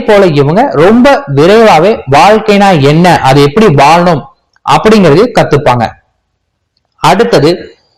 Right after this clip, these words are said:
ஒரு கைய மடக்கி ஒரு பக்கமா தூங்குறவங்க. ஒரு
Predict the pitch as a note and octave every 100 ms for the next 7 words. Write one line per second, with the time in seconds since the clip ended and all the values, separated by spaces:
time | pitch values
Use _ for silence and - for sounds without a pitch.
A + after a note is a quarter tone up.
0 | _ - E3+ C4 C4 A3+ A3 G#3 D#3 D3
1 | E3 G#3+ A#3+ D3 D#3+ G#3+ G3+ - E3 G#3
2 | G#3+ E3+ D#3+ D3 C3 A#2 - - _ _
3 | _ F#3 F#3+ B3